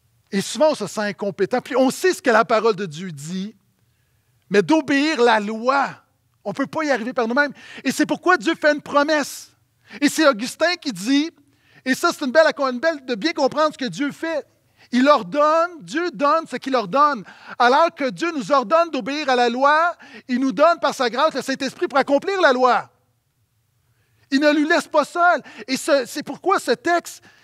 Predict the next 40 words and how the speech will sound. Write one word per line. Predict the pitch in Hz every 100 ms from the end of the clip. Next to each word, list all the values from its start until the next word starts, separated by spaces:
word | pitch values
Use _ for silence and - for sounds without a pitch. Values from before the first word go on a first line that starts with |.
| _
c'est, | - - 185
c'est, | - 240 -
c'est | - 214 _
tellement | 359 359 359
sublime | - 277 254 302 349 285
à | 233
la | 240
fin | - 370
de | 381
l'Ancien | 302 220 285
Testament, | 226 - 220 226 269 320 - - - -
alors | 254 277 370 370
qu'on | 311 285 294 - - 226 247
a | 311
l'image | 302 330 339 269 190
d'hommes | 320 339 311
qui |
sont | - 269
là | 254 285
avec | 285 254 285
un | 247
précipice, | - 311 311 - - 320 294
avec | 262 254 -
tous | 381
les | 330
défis | 208 190 349 - 349
de | 294
la |
masculinité, | 247 311 - 277 285 320
de | 311
la | 226
paternité, | 311 302 320 277 - 269 277 311 _ - _ -
il | 240
y |
a | 285 302
un | 277
pont | - - 339 370 240 151
que | -
Dieu | 226 175 247
fait. | - 277 254 82